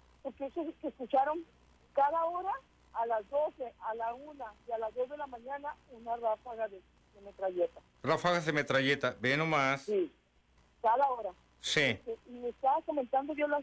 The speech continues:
Speaker 1: a la gendarmería, fíjese que se da, hoy dice, "Aquí en esta calle no", le digo,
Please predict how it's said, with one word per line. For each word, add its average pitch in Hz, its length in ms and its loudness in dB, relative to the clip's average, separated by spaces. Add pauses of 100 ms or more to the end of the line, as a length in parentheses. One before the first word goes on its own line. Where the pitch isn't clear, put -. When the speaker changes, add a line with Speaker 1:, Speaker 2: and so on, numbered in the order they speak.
(100)
Speaker 1:
a 254 60 0
la 240 100 -2
gendarmería, 240 680 -10
fíjese 269 280 -16
que 247 100 -4
se 240 120 -8
da, 214 340 0
hoy 220 260 0
dice, 240 380 -2 (400)
"Aquí 226 280 0
en 294 80 -2
esta 330 200 0
calle 320 300 0
no", 277 240 -2
le 302 80 -8
digo, 269 160 -2